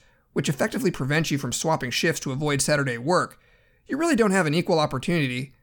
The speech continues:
to work for those companies because of your religious beliefs. It looks like what we saw in episode three when we reviewed disparate impact cases. A neutral policy was potentially screening out minorities. The Eighth Circuit decision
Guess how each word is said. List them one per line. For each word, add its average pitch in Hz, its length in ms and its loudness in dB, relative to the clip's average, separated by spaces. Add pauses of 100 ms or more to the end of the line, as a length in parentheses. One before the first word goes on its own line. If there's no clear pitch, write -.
(140)
to 151 100 -2
work 180 520 0
for - 120 -6
those 147 180 0
companies - 540 -2 (160)
because 170 260 2
of 147 60 2
your 143 100 2
religious 143 340 2
beliefs. 143 560 -2 (560)
It - 140 -2
looks 311 200 0
like 233 120 2
what - 80 0
we 190 80 -2
saw 165 280 4
in 143 140 -2
episode 139 440 -4
three 180 460 0 (300)
when 170 120 2
we 160 60 2
reviewed 151 380 2
disparate 156 340 0
impact 220 340 2
cases. - 480 -10 (440)
A 170 80 0
neutral 214 360 2
policy 135 720 -2 (360)
was 147 160 0
potentially 170 460 0
screening 131 400 -2
out 123 180 -6
minorities. 131 760 -2 (960)
The - 120 -2
Eighth 262 200 0
Circuit 220 280 0
decision 143 580 0